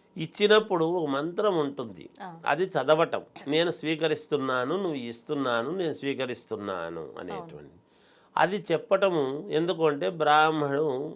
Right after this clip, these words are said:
Speaker 1: మంత్రము యొక్క, బ్రాహ్మణుని యొక్క అధీనము మంత్రము, మంత్రాధీనం దైవము మంత్రాధీనం అని,
Speaker 2: ఉమ్,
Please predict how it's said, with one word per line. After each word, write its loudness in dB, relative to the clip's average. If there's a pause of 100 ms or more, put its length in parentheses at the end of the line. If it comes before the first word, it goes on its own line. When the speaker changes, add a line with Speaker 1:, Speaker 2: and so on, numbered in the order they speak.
(120)
Speaker 1:
మంత్రము 0
యొక్క, 4
బ్రాహ్మణుని 4
యొక్క -4
అధీనము 2
మంత్రము, -6 (320)
మంత్రాధీనం 2
దైవము 0
మంత్రాధీనం 0
అని, -8
Speaker 2:
ఉమ్, -12